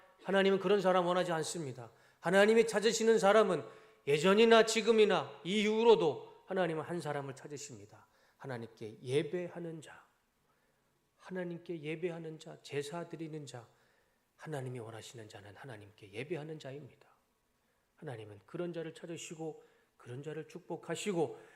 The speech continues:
그런 자 삶 가운데 에벤에셀의 은혜와 축복과 기적을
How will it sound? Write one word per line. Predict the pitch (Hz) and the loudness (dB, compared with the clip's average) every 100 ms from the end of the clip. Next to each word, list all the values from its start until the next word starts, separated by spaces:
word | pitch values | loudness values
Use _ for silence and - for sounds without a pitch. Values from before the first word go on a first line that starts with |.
| _ | _
그런 | - 170 | -4 -2
자 | 185 196 | 2 2
삶 | 190 202 202 | 2 -4 -2
가운데 | 208 190 185 185 - - _ | -2 -2 -2 -4 -4 -18 _
에벤에셀의 | 131 185 214 226 196 214 214 190 196 | 4 8 10 10 8 6 6 4 4
은혜와 | 208 202 170 147 | 6 6 4 0
축복과 | - - 202 - 135 | -8 -6 -6 -4 -10
기적을 | - 160 131 135 131 131 | -10 -12 -10 -8 -10 -12